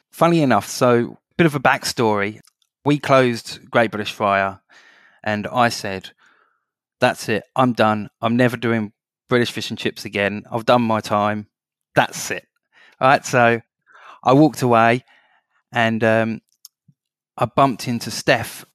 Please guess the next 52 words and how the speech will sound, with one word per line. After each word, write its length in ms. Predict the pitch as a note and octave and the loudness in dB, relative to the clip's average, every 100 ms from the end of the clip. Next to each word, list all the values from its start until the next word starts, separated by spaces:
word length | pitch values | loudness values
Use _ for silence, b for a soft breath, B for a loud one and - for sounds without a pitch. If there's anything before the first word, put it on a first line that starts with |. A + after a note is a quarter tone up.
| _ | _
down 140 | B2+ | -2
on 80 | A2 | 0
the 60 | G#2+ | 0
Gold 240 | B2 C#3+ | 2 2
Coast, 440 | - A2 A2 - - _ _ _ _ _ _ | -2 -10 -12 -16 -20 _ _ _ _ _ _
and 160 | - A#2 | -10 -6
she 120 | C3+ | -6
was 160 | A#2 A#2 | -4 -2
like, 520 | A2+ A2 - - - - | -2 -2 -8 -16 -18 -2
"You 140 | F3+ | 2
used 260 | F#3+ B2+ - | 2 0 -6
to 60 | |
run 200 | G#2 A2 | -8 -6
Great 200 | A2 A2+ | -4 -6
British 220 | - A#2 - | -6 -10 -6
Fryer. 340 | F#3+ G#3 C3 | 0 2 2
I 60 | G2+ | 0
wanna 180 | A2+ | -6
chat 300 | A#2 G#3 G#3 | -4 -4 -4
with 140 | A2+ - | -6 -18
you." 180 | - B2+ | -16 -16
So 180 | - | -18
I 40 | A#2+ | -18
was 100 | A#2 | -18
like, 140 | B2+ | -16
"Oh, 140 | E3 D#3+ | -10 -10
okay." 380 | E3 F#2+ A#2+ D3 | -10 -12 -14 -16
So 260 | - C#3+ C3 - | -10 -8 -8 -6
we 120 | C#3+ | -6
ended 200 | C#3+ B2 | -4 -4
up 80 | A#2 | -4
having 160 | A2+ | -6
a 20 | A2 | -6
cup 220 | B2 - | -8 -10
of 60 | - | -4
tea. 280 | G#3 B2+ b b b b b b b b b _ _ | -4 -4 b b b b b b b b b _ _
And 100 | - | -8
she's 160 | B2+ B2 | -6 -2
like, 180 | B2+ B2+ | 0 2
I 100 | E3 | 2
really 400 | E3 C3 A#2+ C3+ | 2 0 -2 -2
wanna 220 | C3 A#2 | -2 -2
open 500 | A2 G#2 - A2+ C3+ - _ _ _ _ _ _ _ _ | -2 -6 -4 -6 -6 -14 _ _ _ _ _ _ _ _
this 160 | B2 - | -10 -6
concept, 600 | - D3 C#3+ B2+ - - | -4 -4 -4 -6 -6 -8
which 160 | G#2+ | -10
is 100 | A2+ | -10
British 360 | G#2+ C3 C#3+ - | -8 -6 -4 -6
fish 200 | D#3 - | -6 -8
and 80 | B2+ | -8
chips, 280 | - - - | -8 -10 -10
but 140 | - | -10